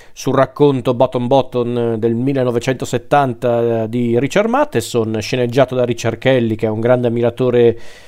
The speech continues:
sia di Matheson che del racconto. E ripeto, dal, dal racconto di Matheson c'è giusto l'idea alla base della scatola con il bottone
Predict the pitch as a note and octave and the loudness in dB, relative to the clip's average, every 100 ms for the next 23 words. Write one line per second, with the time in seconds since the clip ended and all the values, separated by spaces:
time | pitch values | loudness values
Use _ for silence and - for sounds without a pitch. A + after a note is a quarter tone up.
0 | - - C#3 C3 C3 C#3 B2+ - B2+ A#2 | -16 -2 0 2 2 2 -2 -2 -2 0
1 | A#2 A#2+ A2+ A#2+ - C#3+ C3+ A2+ G#2+ A2 | 2 2 2 -2 2 2 2 -2 -4 -6
2 | G#2 - - - - - - - C3 A#2+ | -6 -8 -18 -20 -20 -20 -20 -4 -2 -2
3 | - - - C#3+ C3 C#3+ C3+ C3 A#2+ C3 | -8 -14 -4 -2 2 0 0 -6 0 0
4 | C3+ C3 C3 C3+ - D#3 C#3+ C3+ C3+ C3+ | 2 0 2 2 2 0 2 -2 0 2
5 | C#3+ C3 C#3 B2 B2 C3 C3 C#3+ B2+ A#2+ | 0 0 0 0 -2 0 0 0 0 2
6 | C3 B2+ B2+ A#2+ B2+ C3+ B2 B2+ A#2+ A#2 | 4 4 4 2 4 4 2 0 0 0
7 | - B2+ B2 B2+ B2+ A#2 B2 B2 B2 C3+ | 0 2 4 4 2 -2 0 -2 0 -2
8 | - - B2 B2 B2+ B2 A#2 A2+ | -2 -2 0 2 2 2 2 0